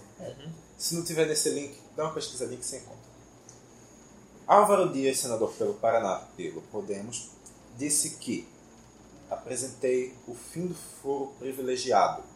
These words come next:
Speaker 2: no caso, se remetendo ao projeto. E isso é verdade, você pode conferir esse projeto que ele apresentou lá também no nosso Twitter, assim como todas essas checagens. E todas as outras mais que nós faremos acompanhando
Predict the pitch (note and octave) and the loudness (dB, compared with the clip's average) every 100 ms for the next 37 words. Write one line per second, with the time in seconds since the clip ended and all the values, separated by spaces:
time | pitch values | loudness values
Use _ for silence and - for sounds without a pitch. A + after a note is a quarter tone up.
0 | - G#2 - G#2+ G2+ - - - - A2 | -20 -10 0 0 0 -4 -14 -16 -10 -8
1 | A#2 A2+ A2+ G#2 G#2 - B2 B2+ G#2 F2 | -6 -4 -4 -4 -6 -2 0 2 2 0
2 | - - - - - - - - D#3+ - | -2 -20 -20 -20 -20 -20 -20 -8 -6 -6
3 | - D#3+ - C#3 D3+ A#2 G#2+ F2 E2+ - | -6 -4 -2 -2 -2 -2 4 4 2 -8
4 | G#2 A2 - A#2 - A2+ G#2+ G2+ G#2 G2+ | -6 -6 -6 -10 -6 -4 -4 -8 -14 -8
5 | A2+ - A2+ G2+ G#2 A2+ G#2+ A2+ A#2 - | -6 -6 -6 -6 -4 -2 -2 -4 -8 -6
6 | G#2+ - - - - A#2+ B2 B2+ C3 - | -6 -6 -18 -20 -20 -6 2 2 2 -4
7 | - - - C#3+ A#2+ G#2 A2 C#3 F#2+ - | -16 -20 -12 -8 -6 -8 -10 -8 -6 -4
8 | B2+ - - - C3 - D#3+ D3 C3+ - | -6 -6 -10 -12 -6 -6 -4 -6 -8 -14
9 | - - D#3 D3+ D3 B2 - - - - | -10 -2 0 0 -2 -4 -4 -6 -6 -4
10 | - - - - - - - F3 F#3 - | -6 -6 -12 -16 -18 -20 -8 -4 -4 -6
11 | - - - - - G3+ F#3 D3+ C#3 B2+ | -16 -20 -20 -14 -4 -2 -2 -8 -8 -10
12 | C3 B2 A#2+ A#2 C3 A#2+ - A#2 A2 A2+ | -10 -2 -2 -2 -6 -8 -2 -2 -2 -8
13 | A#2 - A2+ A#2+ G2 G2+ | -16 -12 -6 -4 -2 -6